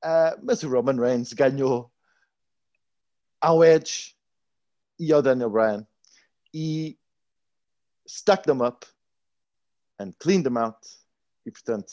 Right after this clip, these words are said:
obviamente que o super, o wrestler da semana é Roman Reigns. Tu não queres dar,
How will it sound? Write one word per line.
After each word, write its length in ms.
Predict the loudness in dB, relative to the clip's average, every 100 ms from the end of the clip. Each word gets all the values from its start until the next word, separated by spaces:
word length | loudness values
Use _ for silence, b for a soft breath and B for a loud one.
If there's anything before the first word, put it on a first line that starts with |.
| -10 -6
obviamente 440 | -6 -6 -10 -12
que 80 | -20
o 20 |
super, 280 | -20 -20 -10
o 40 | -8
wrestler 300 | -8 -8 -12
da 20 |
semana 300 | -10 -10 -8
é 40 |
Roman 240 | -8 -8 -8
Reigns. 280 | -8 -10 -10
Tu 100 | -6
não 100 | -6
queres 280 | -2 -2 0
dar, 280 | 0 -2